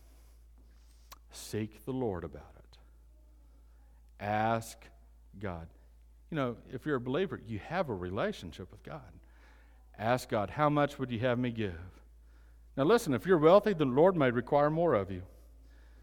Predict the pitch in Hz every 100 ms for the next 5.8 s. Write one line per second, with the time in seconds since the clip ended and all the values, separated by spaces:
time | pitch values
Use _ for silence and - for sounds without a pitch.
0 | - - 127 135 135 143 143 139 - 131
1 | 120 107 - 107 92 78 78 85 - -
2 | - - - - - - - - - -
3 | - 185 208 165 - 156 156 143 156 156
4 | 151 175 165 156 151 160 165 180 165 190
5 | 143 90 131 143 147 131 120 90